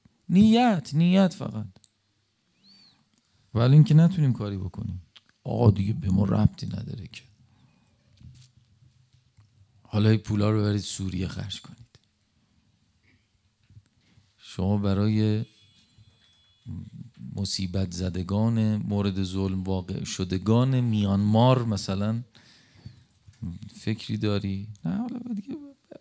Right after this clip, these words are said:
بابا. فکر، فکر کردنش که چرا مقاومت می‌کنی در برابر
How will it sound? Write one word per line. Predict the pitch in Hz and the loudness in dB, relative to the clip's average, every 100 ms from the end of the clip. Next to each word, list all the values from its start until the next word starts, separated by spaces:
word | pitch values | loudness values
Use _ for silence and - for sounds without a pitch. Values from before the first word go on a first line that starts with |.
| _ - | _ -20
بابا. | - - - - - _ _ _ _ _ _ _ _ _ _ _ _ _ _ | -18 -18 -20 -20 -20 _ _ _ _ _ _ _ _ _ _ _ _ _ _
فکر، | - 226 269 - - - | -4 0 0 -2 -6 0
فکر | 196 196 | 0 0
کردنش | 185 175 180 196 202 | -2 0 0 0 -2
که | 202 190 - _ _ _ _ - | -4 -6 -10 _ _ _ _ -8
چرا | - 180 | 0 2
مقاومت | 160 127 127 123 135 175 208 | 2 4 4 4 2 0 -2
می‌کنی | 170 143 127 | -4 -2 -2
در | 107 104 | 0 0
برابر | 98 98 95 104 110 | 2 2 2 2 0